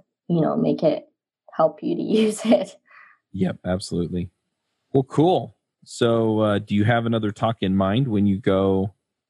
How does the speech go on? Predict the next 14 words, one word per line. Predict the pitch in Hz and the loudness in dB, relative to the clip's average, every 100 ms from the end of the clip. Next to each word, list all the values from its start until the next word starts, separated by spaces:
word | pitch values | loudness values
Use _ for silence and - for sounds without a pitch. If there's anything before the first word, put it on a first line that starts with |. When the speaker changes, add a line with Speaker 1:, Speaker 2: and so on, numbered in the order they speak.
| _ _ | _ _
Speaker 2:
start, | - - 98 87 - 92 | -10 -2 -2 -2 -6 -4
uh, | 87 85 90 - _ _ _ _ _ _ _ _ - _ _ | -2 -2 -6 -10 _ _ _ _ _ _ _ _ -20 _ _
you | 95 95 | 0 0
know, | 82 104 - | 0 -4 -4
getting | 92 78 | -4 0
out | 92 98 | -2 0
there | 90 90 | 0 0
and | 87 95 _ - | -2 -6 _ -10
getting | 101 87 | -6 -2
ready | 92 90 | -2 -2
to | 90 | -2
go | 90 101 | 0 0
again, | 104 101 139 | 0 0 0
or | 98 76 95 | 0 -4 -8